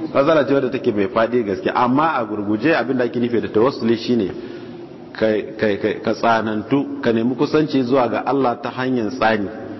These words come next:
Tsani shine wani aiki na alkhairi wanda za ka yi, za ka nemi wato kenan tsanantuwa, kamar da Allah maɗauki suke ce, "Ya allazina amanu taqullaha wabtagu ilayhi al-wasila."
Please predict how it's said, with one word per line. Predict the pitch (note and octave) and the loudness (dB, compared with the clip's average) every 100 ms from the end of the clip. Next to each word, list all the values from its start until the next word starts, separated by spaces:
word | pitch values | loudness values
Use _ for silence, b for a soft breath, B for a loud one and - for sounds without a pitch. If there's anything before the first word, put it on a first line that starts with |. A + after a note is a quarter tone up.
| - - - | -10 -10 -8
Tsani | - C3 D3 B2 | 0 4 4 2
shine | B2+ B2+ | 0 2
wani | A2 A2+ A#2 - | 2 2 -2 -2
aiki | B2 B2+ A#2 | -2 0 0
na | A2+ A#2+ | 0 0
alkhairi | G#2 G2+ A#2 A#2+ G#2+ | -2 0 2 2 2
wanda | G#2+ G#2+ | 0 0
za | G2 G#2+ | 0 -2
ka | - | 0
yi, | G2 A#2+ - B B B B - - - - - - - - | 0 0 -4 B B B B -14 -18 -18 -20 -20 -18 -6 0
za | B2 | 2
ka | B2 | 4
nemi | G2 G2 A#2 B2 - | 2 2 2 0 -2
wato | A2 G#2 G2+ | -2 -2 0
kenan | G2 A2 | 0 0
tsanantuwa, | G#2 G2+ G2 F#2 A#2 G#2+ | 0 0 0 0 2 2
kamar | G#2+ A#2+ | 2 0
da | A#2 | 0
Allah | A2+ A2 | 0 0
maɗauki | G#2 G#2 | -2 -4
suke | G#2+ G2+ G#2 | -2 -2 0
ce, | |
"Ya | G#2 | 2
allazina | A2 G#2 G2+ G#2 | 2 0 0 -2
amanu | G#2 G#2 | -2 -4
taqullaha | G2 G#2 G#2+ | -2 0 2
wabtagu | A2 A2 G2 G#2+ | 0 0 -2 0
ilayhi | G2 G#2 | 0 0
al-wasila." | G#2 F#2+ F#2 A2 G2+ | 0 0 0 2 2